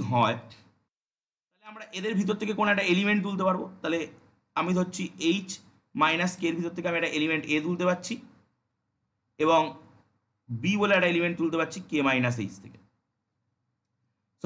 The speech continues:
that implies এটা এইচ এ থাকবে and এটা কে তে থাকবে না। আমরা মাইনাসের definition পড়েছিলাম,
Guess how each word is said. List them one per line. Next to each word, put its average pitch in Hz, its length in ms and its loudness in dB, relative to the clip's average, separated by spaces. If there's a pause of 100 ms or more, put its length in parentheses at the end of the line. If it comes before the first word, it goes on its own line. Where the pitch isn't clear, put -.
that 185 200 6
implies 190 380 2 (920)
এটা 196 260 4 (300)
এইচ 185 240 2
এ - 20 -10 (120)
থাকবে 165 340 2 (840)
and 143 140 2 (1200)
এটা 170 220 4 (260)
কে 165 100 2 (100)
তে 180 60 0 (100)
থাকবে 120 340 0
না। 95 60 -4 (1300)
আমরা 147 220 0
মাইনাসের 147 360 0
definition 113 400 -2
পড়েছিলাম, - 320 -14